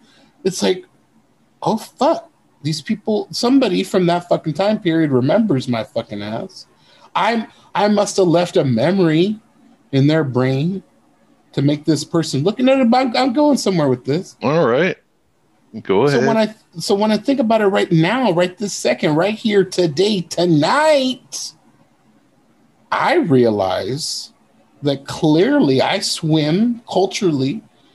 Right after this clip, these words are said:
Speaker 1: in my Latino community, but
Speaker 2: Yeah.
Speaker 1: clearly I'm not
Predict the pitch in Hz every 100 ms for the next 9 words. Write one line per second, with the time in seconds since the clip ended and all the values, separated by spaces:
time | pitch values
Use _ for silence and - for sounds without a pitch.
0 | _ - 165 151 147 143 131 123 - 160
1 | 247 220 - 127 107 107 104 110 170 247
2 | _ _ _ _ _ _ _ _ _ _
3 | _ _ _ 320 _ _ 320 _ _ _
4 | _ _ _ _ _ - 135 170 85 120
5 | 196 311 339 139 151 - 170 208 214 220
6 | 214 214 196